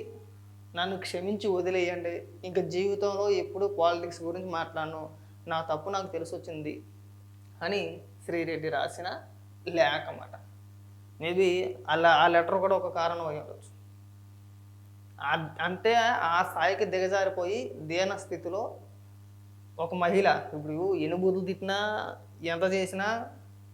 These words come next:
ఒక మహిళగానే చూడాలి. సరే, అప్పుడంటే అధికారులు కళ్ళు మూసుకుపోయారు, పైనుంచి వచ్చిన ఆదేశాలు అనుకోవచ్చు, సజ్జల రామకృష్ణారెడ్డి లేదంటే సజ్జల భార్గవ రెడ్డి ఆదేశాలు కావచ్చు,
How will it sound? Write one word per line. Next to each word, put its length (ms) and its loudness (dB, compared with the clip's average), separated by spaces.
ఒక 160 -8
మహిళగానే 500 2
చూడాలి. 300 -2
సరే, 140 4
అప్పుడంటే 420 0
అధికారులు 500 2
కళ్ళు 220 0
మూసుకుపోయారు, 520 -4
పైనుంచి 360 2
వచ్చిన 180 -4
ఆదేశాలు 360 2
అనుకోవచ్చు, 400 -4
సజ్జల 300 4
రామకృష్ణారెడ్డి 680 0
లేదంటే 320 -2
సజ్జల 280 2
భార్గవ 380 6
రెడ్డి 180 0
ఆదేశాలు 400 0
కావచ్చు, 320 -4